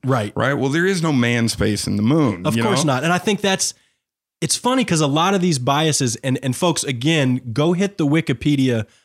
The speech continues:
Speaker 1: on, uh, on cognitive biases, read through 'em, and, and what you'll see is that a lot of these biases may have served us in the past. So
Speaker 2: Right.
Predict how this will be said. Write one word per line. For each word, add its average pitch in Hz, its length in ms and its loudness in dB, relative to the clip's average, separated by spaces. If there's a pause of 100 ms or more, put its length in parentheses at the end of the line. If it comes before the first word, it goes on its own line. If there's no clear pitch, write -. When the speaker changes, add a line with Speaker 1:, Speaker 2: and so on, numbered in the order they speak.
(180)
Speaker 1:
on, 123 300 2
uh, 113 360 0
on 123 140 0
cognitive 143 540 0
biases, 135 560 -2 (260)
read 156 400 0
through 151 380 0
'em, 185 160 -4 (340)
and, 143 220 2
and 151 160 0
what 226 260 0
you'll 220 80 0
see 226 240 0
is 180 160 0
that 151 140 0
a 139 60 0
lot 131 360 -2
of 226 140 -2
these 170 160 0
biases 131 580 -2
may 117 280 0
have 143 200 -4
served 196 420 -2
us 110 220 -4
in 110 140 -6
the 101 60 -8
past. - 440 -8
So 143 220 0
Speaker 2:
Right. 92 200 -4